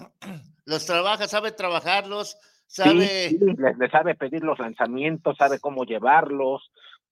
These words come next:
Speaker 2: Y él, un, un pitcher es mejor con él como catcher.
Speaker 1: Ah, no, lógico. Uriarte, pues le falta todavía mucho a
Speaker 2: Eh,
Speaker 1: Uriarte.
Speaker 2: sí, no, y, y se vio en es-, en este, en este robo.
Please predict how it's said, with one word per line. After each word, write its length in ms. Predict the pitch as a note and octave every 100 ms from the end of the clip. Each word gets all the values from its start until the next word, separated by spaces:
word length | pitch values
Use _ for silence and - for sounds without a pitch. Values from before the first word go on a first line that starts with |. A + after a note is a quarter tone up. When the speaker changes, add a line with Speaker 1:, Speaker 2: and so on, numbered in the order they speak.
| _ -
Speaker 2:
Y 120 | D#3
él, 200 | E3+ F#3 - -
un, 260 | F#3 G3+ -
un 180 | G#3+
pitcher 380 | - G#3 F#3+ E3
es 100 | F3+
mejor 440 | E3 D3 E3 G#3 -
con 180 | C3+ D3
él 160 | D#3+
como 260 | D3 B2 A2+
catcher. 360 | - C#3 - - - _ _ _ -
Speaker 1:
Ah, 200 | D3 F#3+
no, 220 | F#3 F#3
lógico. 680 | E3+ F3 E3+ F3 D#3+ C#3 - _ _
Uriarte, 800 | D3+ D3+ E3+ G3 G#3 G#3+ G3+ E3+ C3+ C3 B2 -
pues 100 | C3
le 80 | B2
falta 400 | F3 G#3 G#3 G3+
todavía 320 | G3+ G#3 G#3+
mucho 400 | D#3 F3 - D#3+
a 40 |
Speaker 2:
Eh, 20 | C3+
Speaker 1:
Uriarte. 460 | C3 C3+ E3 A#2+
Speaker 2:
sí, 420 | A#2+ E3 F#3 F#3 _ _ _ -
no, 240 | G#3 G3
y, 220 | D#3 B2+
y 80 | C#3+
se 140 | - C#3+
vio 400 | C#3+ F3 G3+ F3
en 140 | D#3+
es-, 180 | D#3 _ B2+
en 180 | C#3
este, 480 | D#3 - D#3+ C#3 A#2
en 80 | C3+
este 240 | D#3+ -
robo. 460 | C3+ D3 F3+ E3+